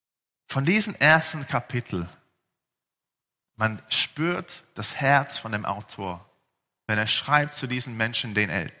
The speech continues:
die er liebt. Und er schreibt ihnen diese Warnung, weil er sie liebt. Und er sagt, „Jesus ist besser. Besser als die Engel, besser als Mose.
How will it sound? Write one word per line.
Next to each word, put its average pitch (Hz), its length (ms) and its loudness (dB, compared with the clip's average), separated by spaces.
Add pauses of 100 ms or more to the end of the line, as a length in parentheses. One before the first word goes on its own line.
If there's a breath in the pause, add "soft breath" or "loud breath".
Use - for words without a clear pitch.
die 123 100 0
er 110 80 2
liebt. 110 580 -4 (440)
Und 117 140 2
er 120 60 8
schreibt 180 460 4
ihnen 127 220 0
diese 120 340 0
Warnung, 110 400 4
weil 101 120 6
er 107 100 4
sie 104 160 -2
liebt. 113 340 0
Und 104 80 -2
er 110 100 4
sagt, 151 420 6 (220 loud breath)
„Jesus 160 640 2 (160 loud breath)
ist - 420 -4
besser. 101 540 -2 (680)
Besser - 280 0
als 101 200 -2
die - 140 -10
Engel, 160 320 -4 (1400)
besser - 320 2
als - 240 -4
Mose. 143 500 -6